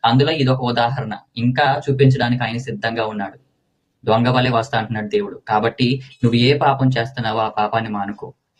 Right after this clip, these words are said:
ఇంకా మానకుండా నీ పాపం నువ్వు చేసుకుంటూ పోతూ ఉంటే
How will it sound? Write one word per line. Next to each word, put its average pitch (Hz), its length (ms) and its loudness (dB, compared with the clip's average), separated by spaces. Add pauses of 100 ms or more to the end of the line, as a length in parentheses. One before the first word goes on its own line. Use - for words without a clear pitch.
(1120)
ఇంకా 117 300 2
మానకుండా 117 680 0
నీ 123 220 2
పాపం 117 280 0
నువ్వు 120 260 2
చేసుకుంటూ 131 480 6
పోతూ 117 300 4
ఉంటే 110 480 0